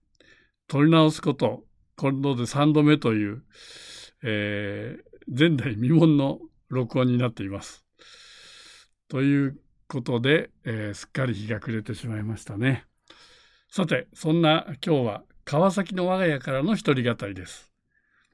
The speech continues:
だんだんと日常が戻ってきて、東京に出る機会が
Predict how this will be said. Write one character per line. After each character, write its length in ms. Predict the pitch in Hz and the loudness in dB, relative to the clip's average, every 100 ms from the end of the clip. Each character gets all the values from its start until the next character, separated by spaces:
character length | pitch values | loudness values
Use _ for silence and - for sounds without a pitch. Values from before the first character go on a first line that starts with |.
| _ _ _ _ - | _ _ _ _ -4
だ 180 | 135 143 | 0 2
ん 100 | 147 | 2
だ 140 | 156 | 2
ん 100 | 151 | 0
と 140 | 139 117 | -2 -2
日 320 | 117 - 135 | -4 -4 -2
常 200 | 151 151 | 0 2
が 120 | 147 | 2
戻 240 | 143 156 | 2 0
っ 40 | 160 | 0
て 120 | 143 | -4
き 100 | - | -6
て、 300 | 131 123 - _ - | -8 -8 -10 _ -12
東 240 | 131 131 | -6 -4
京 180 | 123 143 | -2 0
に 160 | 143 135 | 2 2
出 120 | 156 | 2
る 160 | 135 - | 0 -4
機 100 | - | -2
会 220 | 143 120 | 0 2
が 240 | 113 - | -2 -6